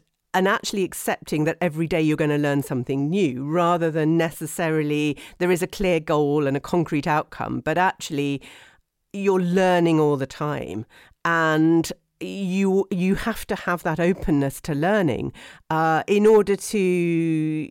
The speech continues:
make that change happen that we're talking about. Uh, you're currently finishing a placement in A and E, as I said, and I'm sure you've gotta make lots of <laughs> brave and difficult decisions every day there.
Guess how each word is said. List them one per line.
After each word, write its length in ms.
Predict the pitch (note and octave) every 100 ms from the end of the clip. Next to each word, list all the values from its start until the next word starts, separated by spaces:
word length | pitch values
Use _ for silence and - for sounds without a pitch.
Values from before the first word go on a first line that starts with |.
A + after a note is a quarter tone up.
| -
make 480 | F3+ E3+ F3 - -
that 180 | C#3 -
change 380 | F3+ F3+ E3
happen 320 | - F3+ D#3+ C3
that 140 | C3
we're 100 | C#3+
talking 380 | - F3+ - A2
about. 440 | - - - - _ _
Uh, 360 | - F3+ F3+ F3+
you're 160 | G3 A3
currently 360 | - A#3+ F#3+
finishing 420 | F#3+ G3+ F3+ F3+ E3
a 60 |
placement 380 | D#3+ D#3 D3+ C#3
in 80 | D3+
A 160 | C#3+
and 100 | C#3
E, 140 | C#3+ G3+
as 100 | F3
I 80 | D3+
said, 340 | D#3+ C#3 G#2+
and 320 | C#3+ D3+ D3+ - -
I'm 300 | D#3+ E3 C#3+
sure 200 | - D#3
you've 100 | C3+
gotta 140 | C#3+
make 140 | C#3+ C#3+
lots 220 | - -
of 80 | D3+
<laughs> 0 |
brave 380 | - G#3 F#3
and 100 | D#3+ D#3+
difficult 360 | D#3+ D#3+ D#3+
decisions 400 | D#3+ F3 D3+ D3+
every 240 | D#3 D3 D3
day 320 | E3+ D#3+ D3
there. 340 | - - -